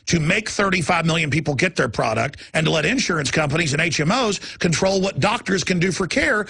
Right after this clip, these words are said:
to lower the standard. And Bill Gates admitted that. He said, "Yeah, we do need to kill grandma." Remember the cover of Newsweek, the case for killing Granny? I know it sounds crazy, but it was on the cover.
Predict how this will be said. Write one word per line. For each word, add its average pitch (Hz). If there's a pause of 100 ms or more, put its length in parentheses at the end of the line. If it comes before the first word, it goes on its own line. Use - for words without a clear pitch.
(140)
to 185
lower 170
the 190
standard. 277
And 131
Bill 208
Gates 180
admitted 254
that. 101 (240)
He 160
said, 208
"Yeah, 285
we 180
do 277
need 254
to 127
kill 131
grandma." 107 (800)
Remember 180
the 170
cover 196
of 185
Newsweek, 220
the 170
case 196
for 196
killing 202
Granny? 240 (220)
I 123
know 202
it -
sounds 156
crazy, 240
but 147
it 143
was 113
on 151
the 180
cover. 285